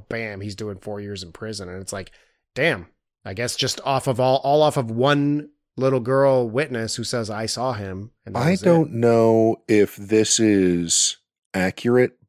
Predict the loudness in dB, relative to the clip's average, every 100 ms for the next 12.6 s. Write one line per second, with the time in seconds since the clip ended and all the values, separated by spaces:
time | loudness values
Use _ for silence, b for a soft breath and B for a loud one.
0 | 0 2 2 2 2 4 6 4 0 -6
1 | 0 0 0 0 -2 -2 0 0 -2 -2
2 | 0 2 2 -2 -2 -2 -4 -8 -6 -8
3 | -6 -4 -4 -6 -10 -8 -2 -2 -2 -2
4 | 0 0 -2 -2 0 0 0 2 4 2
5 | -2 -8 -10 -6 -6 -6 _ _ _ _
6 | _ _ _ -2 0 0 0 0 2 2
7 | 0 0 0 0 -2 -2 -2 -4 -12 -8
8 | -4 -2 -2 -2 0 0 0 -2 -4 -4
9 | -4 -6 -6 -6 -6 -6 -8 -10 -10 -10
10 | -8 -8 -12 _ -14 -4 -2 -2 -6 -4
11 | -4 -4 -2 -2 -2 -6 -10 -10 -10 -6
12 | -6 -6 -8 -12 -14 -20